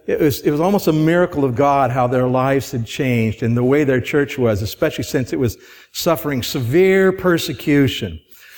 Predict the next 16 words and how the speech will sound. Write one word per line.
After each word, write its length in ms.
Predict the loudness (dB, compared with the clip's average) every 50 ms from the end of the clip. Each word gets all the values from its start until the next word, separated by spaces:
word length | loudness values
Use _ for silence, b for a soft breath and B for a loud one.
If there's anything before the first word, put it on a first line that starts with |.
| B B -2
And 140 | 0 2 4
one 80 | 4
of 80 | 4 4
the 60 | 2
things 260 | 2 0 -2 -2 -4
Paul 300 | -2 0 2 2 2 2
talks 360 | 0 -2 0 0 0 0 -2
to 60 | -4 -6
them 140 | -4 -2
about 400 | -2 0 2 2 0 0 -2 -4 -6
in 340 | -4 -4 -2 -4 -4 -6 -8
First 300 | -4 -2 -2 -2 0 0
Thessalonians, 720 | -2 -2 -2 -4 -6 -4 -2 -2 -2 0 0 0 0 0
he 80 | -2 -4
says, 280 | -4 -4 -6 -6 -6
"Listen, 380 | -4 -4 -4 -4 -6 -8 -10